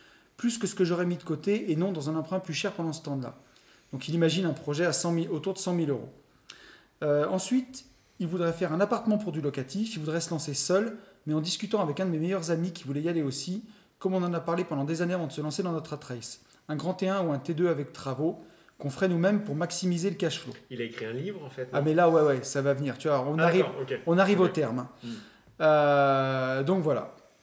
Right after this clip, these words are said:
Speaker 1: Et là, il se demande plein de choses. Il se demande si c'est le bon choix de prendre un appartement en R P, de débloquer la somme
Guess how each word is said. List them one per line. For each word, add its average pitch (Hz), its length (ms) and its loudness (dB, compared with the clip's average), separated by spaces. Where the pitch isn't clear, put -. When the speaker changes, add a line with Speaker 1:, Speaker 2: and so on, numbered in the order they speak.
Speaker 1:
Et 202 120 4
là, 233 140 6
il 208 100 4
se 151 80 -2
demande 175 380 2
plein 170 140 0
de 147 60 -2
choses. - 320 -10
Il 165 100 -4
se 143 60 -4
demande 208 240 2
si 170 80 -4
c'est 147 160 -2
le 147 40 -4
bon 190 180 0
choix 208 200 2
de 208 60 -4
prendre 175 440 -4
un 143 140 -4
appartement 170 440 -2
en - 20 0
R 143 200 -2
P, - 240 -6
de 165 80 2
débloquer 214 500 0
la 180 100 6
somme 165 380 2